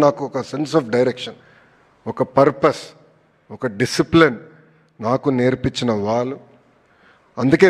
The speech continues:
ఉపాధ్యాయులు అందరం కూడా నేను కొన్ని విషయాలు ఈరోజు కోరాలనుకుంటున్నా. ప్రత్యేకంగా మూడు విషయాలు మీతో మాట్లాడాలనుకుంటున్నా. మొదటిది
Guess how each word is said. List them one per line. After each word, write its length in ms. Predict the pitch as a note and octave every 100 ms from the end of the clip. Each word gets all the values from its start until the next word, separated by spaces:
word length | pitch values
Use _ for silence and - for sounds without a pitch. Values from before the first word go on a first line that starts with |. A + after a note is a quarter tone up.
| D3
ఉపాధ్యాయులు 500 | - E3+ E3 E3+ E3+ D3+
అందరం 240 | D3+ D#3 D#3+
కూడా 100 | D#3
నేను 120 | C#3 A#2+ - _ _ _ _ -
కొన్ని 180 | B2+ A#2+ A#2
విషయాలు 300 | - E3+ D#3
ఈరోజు 200 | C#3 C3 -
కోరాలనుకుంటున్నా. 720 | A#2+ B2+ C3 A#2+ A2 A2 A2 A#2+ _ _ _ _ _ _ _
ప్రత్యేకంగా 440 | C#3 - F3 E3+ C3
మూడు 160 | C#3 D3 C#3
విషయాలు 360 | C3+ D#3 D#3 C#3 - - _ _ _ -
మీతో 220 | A2 C3 B2
మాట్లాడాలనుకుంటున్నా. 720 | A#2 A#2+ B2+ A#2 G#2 G#2+ G2 _ _ _ _ _ _ _ _ _
మొదటిది 540 | A#2 D3 F3+ F3+ F3